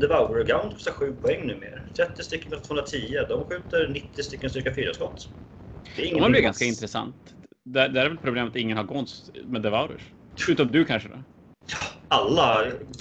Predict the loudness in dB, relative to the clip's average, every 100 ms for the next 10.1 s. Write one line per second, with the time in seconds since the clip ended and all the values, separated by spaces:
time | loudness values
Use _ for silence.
0 | 0 2 2 0 -4 -12 -10 -8 -8 -14
1 | -10 -8 -6 -4 -4 -4 -4 -2 0 0
2 | -2 -4 -2 -4 -4 -2 0 -2 -4 -6
3 | -4 -6 -6 -8 -4 -4 -6 -10 -4 -2
4 | 0 -2 -6 -10 -16 -6 -2 -2 -2 -2
5 | 4 4 4 0 -2 -2 -2 4 6 6
6 | 8 8 8 6 4 0 4 4 6 4
7 | 0 -2 0 0 0 2 2 0 0 0
8 | 2 0 -4 -12 -20 -20 -12 -10 -8 -8
9 | -10 -14 -18 -18 -16 -16 -16 -14 -10 -8